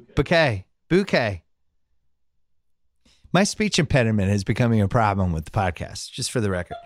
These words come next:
Your bouquet and dip strawberries will arrive together in a beautifully, specially designed box that will keep your flowers fresh and your berries cold, guaranteed.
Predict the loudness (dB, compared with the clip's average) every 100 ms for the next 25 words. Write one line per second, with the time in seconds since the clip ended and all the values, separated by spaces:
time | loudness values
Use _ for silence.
0 | -20 _ 0 0 0 0 0 -2 -6 _
1 | _ _ 0 2 2 0 0 0 2 2
2 | 2 0 0 2 2 2 0 -2 0 2
3 | 0 0 0 0 -2 -2 -2 -4 -6 -8
4 | -4 -2 -2 -2 -2 0 0 0 0 -2
5 | -8 -10 -10 -12 _ _ _ _ -4 -4
6 | -4 -4 -4 -4 -2 0 0 -2 -2 -2
7 | -2 -4 -4 -2 -2 -2 -2 -4 -4 -4
8 | -4 -4 -4 -2 -4 -4 -8